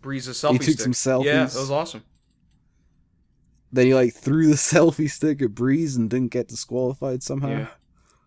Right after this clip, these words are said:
Speaker 2: You know. He kind of even came out to his iconic theme music.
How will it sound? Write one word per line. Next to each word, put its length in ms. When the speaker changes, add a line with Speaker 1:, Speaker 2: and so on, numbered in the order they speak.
Speaker 2:
You 100
know. 220
He 220
kind 360
of 260
even 340
came 240
out 180
to 160
his 600
iconic 600
theme 300
music. 500